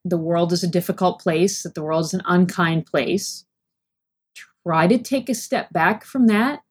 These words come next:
and put it in context and think, "Well, wait, are things actually worse now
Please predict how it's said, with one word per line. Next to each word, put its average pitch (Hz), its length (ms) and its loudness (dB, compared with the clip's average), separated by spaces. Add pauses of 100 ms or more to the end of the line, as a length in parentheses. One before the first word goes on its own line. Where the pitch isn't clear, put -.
(1120)
and 180 180 0
put 208 220 2
it 214 100 4
in 208 100 2
context 190 840 -4 (560)
and 175 180 -2
think, 180 220 2
"Well, 175 140 4
wait, 165 340 0
are 160 100 -8
things 226 400 -2 (320)
actually 208 540 -2
worse 202 380 0
now 202 500 0